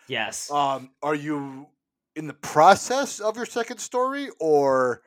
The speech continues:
Speaker 2: where are you at on that one?
Speaker 1: Uh, define second story, I guess, because realistically, the whole Sherlock O'Neil thing was second and third, I
Speaker 2: In,
Speaker 1: guess.
Speaker 2: in, in, in this, in this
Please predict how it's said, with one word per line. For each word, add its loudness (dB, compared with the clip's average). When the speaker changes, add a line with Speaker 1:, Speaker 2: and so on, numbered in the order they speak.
Speaker 2:
where 4
are 6
you 2
at 0
on -8
that -10
one? -18
Speaker 1:
Uh, 2
define -8
second -12
story, -10
I -10
guess, -12
because -8
realistically, -2
the -4
whole -4
Sherlock 0
O'Neil -2
thing -8
was -10
second -10
and -18
third, -14
I 0
Speaker 2:
In, 4
Speaker 1:
guess. -10
Speaker 2:
in, 2
in, -2
in -4
this, 0
in -4
this 0